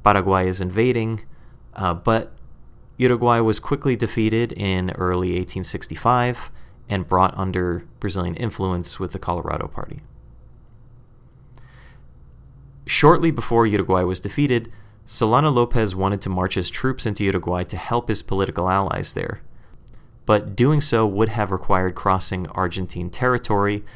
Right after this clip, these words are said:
the Corrientes. After being denied permission from Argentina to cross peacefully, Solano Lopez ordered his troops to invade that territory as well, uh, crossing the River Paraná as he did,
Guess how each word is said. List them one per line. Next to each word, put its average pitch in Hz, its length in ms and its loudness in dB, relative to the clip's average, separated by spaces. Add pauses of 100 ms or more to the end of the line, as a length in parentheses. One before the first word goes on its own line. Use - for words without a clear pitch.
(180)
the - 120 -2
Corrientes. - 800 0 (1400)
After 117 240 2
being 113 220 0
denied 123 340 2
permission 110 400 0
from 104 240 0
Argentina 98 540 -2
to - 100 -12
cross - 300 -2
peacefully, 98 580 -2 (380)
Solano 135 400 2
Lopez 113 400 0
ordered 107 240 0
his 98 160 -4
troops - 260 -6
to 101 100 -4
invade 92 340 -2
that 90 180 -2
territory 90 580 -4
as 92 160 -8
well, 90 420 -4 (460)
uh, 82 180 -2
crossing 104 420 0
the 92 100 -2
River 90 240 -2
Paraná 90 460 -2
as 85 100 -6
he 90 80 -8
did, 117 400 0